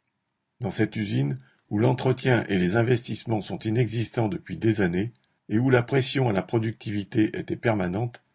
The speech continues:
cette fermeture paraissait à tous les salariés prévue depuis longtemps. Même si beaucoup pensaient qu'il fallait attendre la réponse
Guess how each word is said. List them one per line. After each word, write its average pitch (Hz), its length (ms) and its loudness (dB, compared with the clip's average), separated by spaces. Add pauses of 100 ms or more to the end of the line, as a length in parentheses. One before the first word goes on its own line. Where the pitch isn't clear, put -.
(220)
cette - 240 -2
fermeture 123 640 0
paraissait 104 480 0
à 82 80 -2
tous - 160 -4
les 120 100 2
salariés 92 600 -2 (140)
prévue 104 340 2
depuis - 260 -2
longtemps. 92 420 -6 (680)
Même 135 200 2
si 143 160 -2
beaucoup 135 300 0
pensaient 120 400 0
qu'il 107 180 -4
fallait 104 420 0
attendre 110 460 -2
la 85 120 -2
réponse 98 600 -4